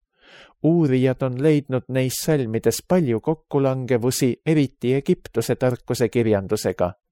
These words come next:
Eriti palju kokkulangevusi on leitud tarkuse kogumikuga, mis kannab nimetust Amenemope õpetus ja mis on tõenäoliselt kirjutatud umbes paarsada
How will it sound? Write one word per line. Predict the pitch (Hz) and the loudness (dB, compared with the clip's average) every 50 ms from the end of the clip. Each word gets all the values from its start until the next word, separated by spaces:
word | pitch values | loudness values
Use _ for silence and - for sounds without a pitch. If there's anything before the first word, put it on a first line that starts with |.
| _ _ _ _ _ _ _ _ _ _ _ - - - - _ _ _ - | _ _ _ _ _ _ _ _ _ _ _ -20 -20 -20 -20 _ _ _ -2
Eriti | 160 170 180 185 151 _ - - 127 | 0 2 2 2 0 _ -2 -2 -2
palju | - - 139 143 135 113 107 104 | 0 2 0 0 2 2 0 0
kokkulangevusi | 101 - 147 156 - - - 143 131 131 123 123 127 120 110 120 110 120 131 123 - 135 123 117 | 0 0 -2 -2 -4 -4 -2 0 0 0 0 0 -2 -2 -2 0 2 2 0 0 0 -2 -2 -2
on | 117 113 110 113 | -2 -2 -2 0
leitud | 135 143 127 - _ - 117 104 - _ - | 0 0 0 -2 _ 0 0 0 0 _ -4
tarkuse | - 156 160 170 _ - - 147 - - 131 | -2 -2 -2 -2 _ -4 -4 -2 0 0 0
kogumikuga, | 123 - 147 143 - 131 120 127 143 - - 135 123 - - 135 135 - _ - | 0 0 -2 0 0 -2 -2 -2 -6 -4 -2 -2 -2 0 0 -2 -2 -4 _ -8
mis | 139 131 135 - - | -6 -4 -4 -4 -6
kannab | - - 147 135 127 123 117 - 127 | -6 -4 -4 -2 -2 -2 -2 -2 -4
nimetust | 143 156 147 123 - - - 110 113 - - - - _ - | -4 -2 -2 -4 -4 -2 -2 0 0 -2 -4 -10 -12 _ -2
Amenemope | 143 151 165 165 151 135 131 131 131 127 127 135 135 _ - - 110 107 - - 175 | -2 0 0 0 0 0 0 -2 0 2 2 0 0 _ -2 0 0 0 0 -4 -6
õpetus | 185 _ - 143 - - - 143 139 - - - _ _ _ _ _ _ _ - | -6 _ -2 -4 -2 0 0 0 0 0 -4 -8 _ _ _ _ _ _ _ -4
ja | 139 131 120 113 | -2 0 0 0
mis | 120 131 131 - - - | -2 -4 -4 -4 -4 -6
on | 113 107 101 | -6 -6 -2
tõenäoliselt | - 151 160 151 139 135 139 131 127 123 117 120 123 - - 120 113 - - | -2 0 0 0 -2 -2 -4 -2 -2 -2 0 -2 -2 0 -2 -4 -4 -4 -4
kirjutatud | 160 156 147 135 120 - - 127 120 - 135 131 - - | -2 0 0 0 0 0 -2 -2 0 0 0 -2 -2 -2
umbes | - 151 147 127 104 95 110 - - - - | -4 -4 -2 -2 -2 -4 -4 -6 -6 -6 -4
paarsada | 170 165 147 131 120 117 - - 117 - - 107 | -2 -2 0 0 -2 -2 -2 -2 -2 0 0 -2